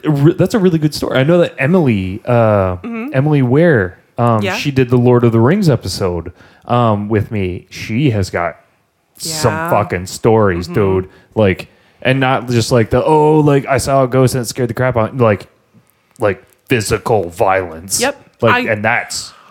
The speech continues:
Speaker 1: crazy.
Speaker 2: I felt something grab my arm one time when I was laying in my dorm.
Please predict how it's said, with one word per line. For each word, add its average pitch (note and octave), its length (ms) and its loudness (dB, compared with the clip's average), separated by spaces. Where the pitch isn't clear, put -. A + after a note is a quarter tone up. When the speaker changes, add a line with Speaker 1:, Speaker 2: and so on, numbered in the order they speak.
Speaker 1:
crazy. F#2+ 680 -6
Speaker 2:
I C4+ 100 -2
felt G4 220 -2
something F#4 400 -2
grab A3 200 0
my G3+ 140 -2
arm E3+ 380 -2
one E3+ 260 -6
time F3+ 300 -8
when F3 80 -8
I E3 60 -6
was D#3 120 -10
laying D#3 140 -8
in D3+ 80 -12
my D3 100 -10
dorm. A2 420 -10